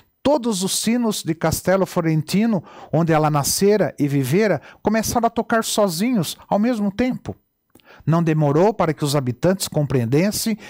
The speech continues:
que aqueles sinos anunciavam a morte de Santa Veridiana. Então correram à sua cela e a encontraram morta. Velaram-na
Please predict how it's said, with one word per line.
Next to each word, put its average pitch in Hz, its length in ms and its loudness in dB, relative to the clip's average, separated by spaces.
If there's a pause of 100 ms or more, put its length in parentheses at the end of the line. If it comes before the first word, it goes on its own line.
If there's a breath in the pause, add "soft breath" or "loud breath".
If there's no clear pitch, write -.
(140 loud breath)
que - 80 0
aqueles 208 400 0
sinos 233 480 0
anunciavam 180 580 2
a 165 60 2
morte 170 560 2
de 135 120 -2
Santa 127 360 0
Veridiana. 113 680 0 (540 loud breath)
Então 165 380 2
correram 165 600 2
à 160 60 0
sua 156 300 -2
cela 220 520 2 (320 loud breath)
e 156 80 2
a 165 60 4
encontraram 160 720 0
morta. 104 580 -2 (680)
Velaram-na 156 800 2